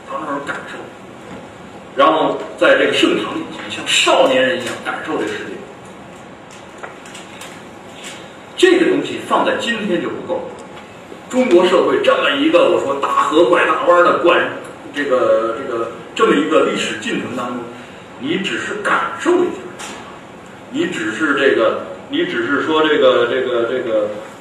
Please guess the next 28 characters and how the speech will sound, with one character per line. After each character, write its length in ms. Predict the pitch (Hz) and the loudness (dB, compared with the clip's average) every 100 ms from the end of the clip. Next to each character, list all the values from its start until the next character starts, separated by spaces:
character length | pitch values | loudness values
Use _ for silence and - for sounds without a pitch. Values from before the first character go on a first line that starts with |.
| - | -10
呃， 420 | 107 107 104 - - - - | -6 -6 -6 -8 -10 -14 -16
喝 300 | - 180 190 | -10 2 4
酒， 100 | 165 190 - - - - - - 190 | 4 0 -6 -10 -14 -16 -16 -10 2
落 220 | 175 - | 4 4
日 220 | 339 147 | 4 2
欲 340 | - 285 - | 0 -2 -4
没 100 | 135 | -4
现 320 | - - - - | -4 -4 -4 -4
山 160 | 117 | -8
西， 60 | 117 120 - | -8 -12 -10
倒 240 | - - 113 | -8 -8 -8
着 80 | 113 | -8
街 220 | - 160 147 | -2 0 0
梨 200 | 127 123 | -2 -4
花 260 | - - | -8 -10
香， 160 | - - - - | -10 -10 -14 -14
这 80 | 120 | -12
李 180 | 117 107 | -10 -4
白 180 | 107 117 | -2 -2
的 80 | 123 | -4
诗。 80 | - - - - - - - | -8 -12 -16 -20 -20 -20 -6
襄 360 | - 254 226 - | 2 4 6 4
阳 220 | - - | 4 2
小 320 | - - - | 0 0 -2
尼 140 | 131 - | -4 -4
七 240 | - 175 | -2 -2
拍 220 | - 123 | 0 0
手， 100 | 131 | 0